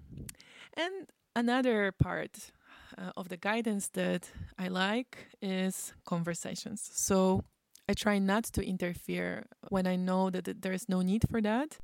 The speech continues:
But the participants, they will always have an option to approach me or let me know that they need me. And I would approach the participant, uh, only if I really feel that they're stuck,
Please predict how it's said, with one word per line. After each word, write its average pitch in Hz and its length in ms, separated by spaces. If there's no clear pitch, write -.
But 208 180
the 214 120
participants, 196 920
they 185 300
will 190 260
always 190 300
have 185 140
an 180 60
option 180 280
to 185 160
approach 196 380
me 190 80
or 185 120
let 185 200
me 190 100
know 185 140
that 180 180
they 175 140
need 185 260
me. 196 200
And 226 240
I 226 140
would 233 400
approach 196 460
the 185 80
participant, 185 760
uh, 180 260
only 196 220
if 190 120
I 185 100
really 180 280
feel 180 460
that 180 460
they're 170 180
stuck, - 420